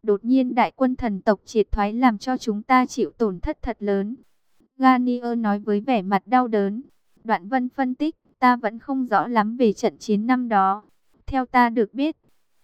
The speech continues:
lúc đầu sinh mạng nữ thần tự mình lãnh binh. Còn lúc thần tộc lui binh khỏi đại lục là vào khoảng bốn năm sau. Vì thần giới thiên sứ phương Tây xâm lăng nên họ buộc phải triệt binh. Chẳng trách được. Xem ra thần tộc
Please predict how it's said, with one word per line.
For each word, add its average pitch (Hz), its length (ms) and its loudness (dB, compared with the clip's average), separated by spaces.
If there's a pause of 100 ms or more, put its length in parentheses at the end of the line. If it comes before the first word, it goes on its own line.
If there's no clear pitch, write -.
(100)
lúc 285 240 -4
đầu 226 220 0
sinh 254 320 -2
mạng 208 220 -2
nữ 208 180 -4
thần 214 240 -4
tự 196 200 0
mình 202 300 -2
lãnh 196 240 -4
binh. 254 280 2 (580)
Còn 196 260 -2
lúc 262 220 -4
thần 208 240 -4
tộc 208 200 2
lui 254 260 -2
binh 254 240 0
khỏi 220 280 -2
đại 190 220 0
lục 208 260 -6
là 202 180 2
vào 196 180 4
khoảng 185 340 -4
bốn 196 220 0
năm 254 200 0
sau. 247 440 0 (380)
Vì 214 160 -2
thần 190 280 -6
giới 196 180 0
thiên 254 280 0
sứ 214 240 0
phương 262 300 -4
Tây 254 240 2
xâm 254 280 0
lăng 254 260 2
nên 262 180 4
họ 247 200 -2
buộc 208 280 -4
phải 196 160 2
triệt - 280 0
binh. 254 320 0 (460)
Chẳng 208 220 -4
trách 302 240 -8
được. 233 240 0 (640)
Xem 254 320 -2
ra 254 200 4
thần 208 260 -4
tộc 202 200 2